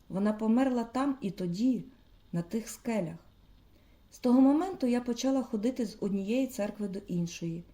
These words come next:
і все продовжувала шукати і шукати. Одного разу хтось сказав мені: «Припини пошуки. Бог не пішов. Він тут увесь час».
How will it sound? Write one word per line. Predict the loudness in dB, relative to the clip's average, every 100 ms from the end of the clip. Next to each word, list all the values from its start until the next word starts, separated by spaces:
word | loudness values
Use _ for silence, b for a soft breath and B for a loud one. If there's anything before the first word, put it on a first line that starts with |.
| -10
і | -8
все | -2 -2
продовжувала | 0 -2 0 -2 -2 -4 -6
шукати | -6 -6 -8 -6 -6 -6 -8
і | -8
шукати. | -10 -12 -12 -14 -16 -20 -20 -20 -20 -20 b b b b b b
Одного | -6 -2 -2 0
разу | 0 0
хтось | -4 -2 -2
сказав | -2 -2 0 0 -2
мені: | -4 -6 -10 -16 -4
«Припини | -4 0 -2 -2
пошуки. | -4 -4 -6 -8 -14 -18 -20 -20 -20 _ -10
Бог | -6 -6 -6
не | -10
пішов. | -8 -10 -4 -6 -6 -14 _ -20 -20 -20 -10
Він | -2 0
тут | -2 -4 -8 -8
увесь | -6 -4 -4 -6
час». | -10 -10 -10 -12